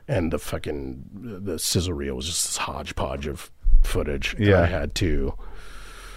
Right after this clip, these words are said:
Speaker 1: and then I was going out and auditioning and not booking anything to save my life. And I sucked at acting and I had to get my ass into acting classes. And I was just had such bad anxiety and so hard on myself that I, like, had to get my ass in therapy and I started meditating and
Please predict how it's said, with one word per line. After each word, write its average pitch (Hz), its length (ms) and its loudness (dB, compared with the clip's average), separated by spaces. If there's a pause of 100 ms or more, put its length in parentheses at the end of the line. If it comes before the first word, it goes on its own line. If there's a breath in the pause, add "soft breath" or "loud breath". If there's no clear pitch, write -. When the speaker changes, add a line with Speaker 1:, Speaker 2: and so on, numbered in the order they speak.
(520 loud breath)
Speaker 1:
and 135 80 6
then 131 80 10
I 123 40 8
was 113 80 8
going 127 180 8
out 110 140 10
and 104 180 10
auditioning 98 300 8
and 85 60 8
not 82 140 4
booking 85 280 4
anything 80 380 2
to - 60 -4
save 78 160 0
my 73 120 -2
life. 71 400 -2
And 76 100 -2
I 76 60 -2
sucked - 320 -2
at 76 60 0
acting 69 420 -2
and 69 80 -2
I - 40 -4
had 76 80 -4
to - 60 -8
get 76 100 -6
my 69 140 -4
ass 67 240 10
into 67 120 2
acting - 300 -4
classes. - 560 -4
And 104 120 4
I 90 120 4
was 98 180 2
just 92 160 2
had 90 140 2
such - 220 0
bad 78 240 0
anxiety 76 640 -2
and 64 80 -2
so - 140 -2
hard 78 380 -2
on 73 60 -4
myself 67 600 -4
that - 120 -6
I, 67 220 -6
like, 60 160 -8
had - 140 -8
to 64 40 -6
get 62 260 -10
my - 60 12
ass - 220 8
in - 80 0
therapy 104 500 8
and 82 80 2
I 73 40 -2
started 73 260 0
meditating 92 720 6
and - 200 -2